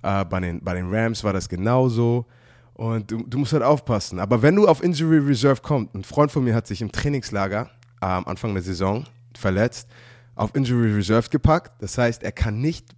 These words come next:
bevor Woche sechs aktiviert werden. Ähm, und dann kriegt er, glaub ich, auch nur ein, zwei Drittel vom Gehalt, zwei Drittel von seinem Gehalt. Und sobald er wieder aktiviert wird, dann ist er wieder ready to go.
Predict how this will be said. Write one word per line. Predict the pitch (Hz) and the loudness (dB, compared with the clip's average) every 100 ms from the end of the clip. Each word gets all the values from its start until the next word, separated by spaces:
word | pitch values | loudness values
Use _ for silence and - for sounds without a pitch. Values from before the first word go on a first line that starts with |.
| - | -12
bevor | 104 - 131 139 | -10 -4 -2 0
Woche | 120 - 110 | -2 -4 -4
sechs | 98 113 - - - | -2 -4 -4 -12 -4
aktiviert | 104 120 - 127 104 127 117 | 0 0 -2 -4 0 0 0
werden. | 90 85 90 123 - _ - - - _ - | -2 -4 -4 -8 -14 _ -20 -20 -20 _ -6
Ähm, | 123 120 113 113 | -2 0 2 0
und | - 117 | -2 0
dann | 120 123 | 0 -2
kriegt | 151 - | -8 -6
er, | 127 | 0
glaub | 135 | 0
ich, | 127 139 | 0 -4
auch | 110 | -4
nur | 131 117 - - | 0 -2 -2 -4
ein, | 113 110 107 104 - - - _ _ _ _ _ _ _ _ - | -2 -2 -4 -8 -12 -20 -20 _ _ _ _ _ _ _ _ -10
zwei | - 147 165 | -2 2 2
Drittel | 151 147 170 151 | 2 -4 0 0
vom | - 131 | 2 -2
Gehalt, | 120 107 127 135 123 - - | 0 0 0 -2 -4 -14 -18
zwei | - 127 | -8 -6
Drittel | 123 127 127 | -4 -6 -8
von | 135 113 | -6 -4
seinem | 110 104 | -4 -4
Gehalt. | 98 117 110 113 - - _ _ - - - - - | -4 -2 -4 -6 -16 -20 _ _ -20 -20 -20 -20 -8
Und | 101 | -4
sobald | 101 117 117 | 0 0 2
er | 120 | 0
wieder | 110 - | 0 -4
aktiviert | - 107 104 127 123 | -6 -4 0 0 0
wird, | 135 135 104 | -4 -4 -6
dann | 101 | -6
ist | 104 | -4
er | 104 | -4
wieder | 92 92 90 | -6 -8 -8
ready | 90 90 | -10 -10
to | - | -10
go. | 92 85 | -8 -8